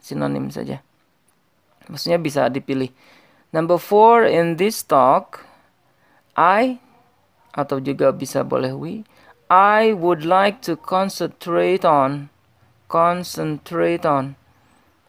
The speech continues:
atau we would like to concen-, concentrate on. In this talk, in, di,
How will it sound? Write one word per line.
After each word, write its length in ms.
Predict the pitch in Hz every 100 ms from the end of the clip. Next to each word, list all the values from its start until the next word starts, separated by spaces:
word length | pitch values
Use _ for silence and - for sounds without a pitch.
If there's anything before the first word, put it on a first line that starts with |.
| _ -
atau 240 | 165 175
we 240 | 170 175 180
would 240 | 175 180
like 400 | 185 190 196 -
to 80 | 165
concen-, 640 | - 165 170 165 160 160 - _
concentrate 800 | 151 160 156 156 151 170 175 175
on. 240 | 143 127 - _ _ _ _ _ _ _
In 160 | 185 180
this 240 | 185 185
talk, 320 | - 196 220
in, 560 | - 196 214 226 202 156
di, 320 | 160 196 233